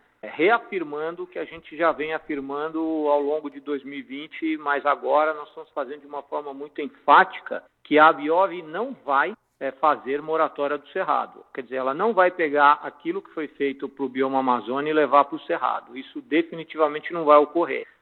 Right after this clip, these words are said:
O que acontece nessa história do dinheiro tá na mesa, né? Nós tivemos, sim, um, um, a gente sentou pra fazer um, uma negociação com essas empresas, é, dizendo, "Olha, então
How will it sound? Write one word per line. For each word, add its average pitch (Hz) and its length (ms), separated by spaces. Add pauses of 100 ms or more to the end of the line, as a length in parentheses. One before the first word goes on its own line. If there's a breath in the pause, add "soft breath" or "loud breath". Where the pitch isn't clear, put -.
(140)
O - 100
que - 140
acontece 190 760
nessa 139 280
história 139 340
do 123 100
dinheiro 127 360
tá 110 180
na 101 140
mesa, 123 500
né? 127 220 (360 soft breath)
Nós 202 340
tivemos, 165 720
sim, 156 300
um, 170 340
um, 202 500
a 160 160
gente 214 220 (120)
sentou 208 560
pra 170 180
fazer 156 320
um, 165 560 (300)
uma 254 180
negociação 208 800
com - 140
essas 120 240
empresas, 135 600 (280)
é, 147 160
dizendo, 170 500
"Olha, 135 300
então 214 320